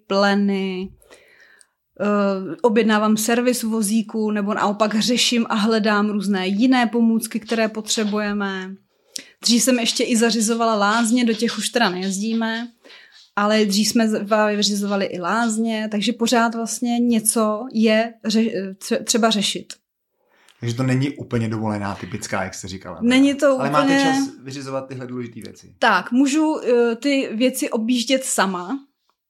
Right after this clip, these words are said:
Speaker 1: a můžu se dostat i do bariérových, eh, míst a, a úřadů a všeho,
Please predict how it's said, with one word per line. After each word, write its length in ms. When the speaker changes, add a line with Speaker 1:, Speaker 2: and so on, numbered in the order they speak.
Speaker 1:
a 220
můžu 300
se 140
dostat 380
i 100
do 200
bariérových, 880
eh, 100
míst 540
a, 240
a 340
úřadů 580
a 80
všeho, 480